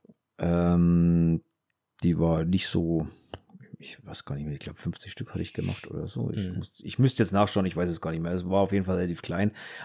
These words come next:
Speaker 1: Eigentlich wollte ich das nur für mich machen.
Speaker 2: Mhm.
Speaker 1: Ähm, und dann hab ich mir die Preise so angeschaut und hab mir gedacht, nö, wenn ich fünfzig Stück nehme, kostet's mich eigentlich auch nicht so viel mehr, wie wenn
Speaker 2: Mhm.
Speaker 1: ich nur eins machen lasse am
Speaker 2: <laughs>
Speaker 1: Ende.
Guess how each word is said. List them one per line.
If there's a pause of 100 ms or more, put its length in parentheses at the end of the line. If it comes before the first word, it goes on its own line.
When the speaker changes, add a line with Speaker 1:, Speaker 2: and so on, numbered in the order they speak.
Speaker 1:
Eigentlich
wollte
ich
das
nur
für
mich
machen.
Speaker 2:
Mhm. (680)
Speaker 1:
Ähm,
und
dann
hab
ich
mir
die
Preise
so
angeschaut
und
hab
mir
gedacht,
nö,
wenn
ich
fünfzig
Stück
nehme,
kostet's
mich
eigentlich
auch
nicht
so
viel
mehr,
wie
wenn
Speaker 2:
Mhm.
Speaker 1:
ich
nur
eins
machen
lasse
am
Speaker 2:
<laughs>
Speaker 1:
Ende.